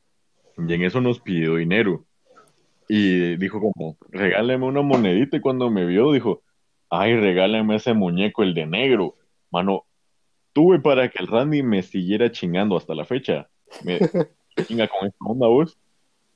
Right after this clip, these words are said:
Speaker 2: Es que sí está feo, se siente uno incómodo.
Speaker 1: Mano, igual otras veces que he pasado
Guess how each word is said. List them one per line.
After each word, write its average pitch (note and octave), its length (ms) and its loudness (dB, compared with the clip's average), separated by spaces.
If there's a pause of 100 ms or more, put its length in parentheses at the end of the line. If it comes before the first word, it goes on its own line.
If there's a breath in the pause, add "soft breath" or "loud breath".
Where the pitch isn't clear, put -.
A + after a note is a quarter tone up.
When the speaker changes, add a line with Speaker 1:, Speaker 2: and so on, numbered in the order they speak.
(2000)
Speaker 2:
Es B2+ 120 0
que B2+ 120 0
sí B2 100 0
está A2+ 200 -2
feo, A2+ 260 -2
se A#2+ 80 -4
siente A#2 220 -6
uno A#2+ 120 2
incómodo. A#2 440 -6 (840)
Speaker 1:
Mano, A2+ 400 0
igual F#2 340 2
otras G#2+ 280 0
veces A2 260 -10
que G2 100 0
he F2 40 0
pasado A2+ 720 2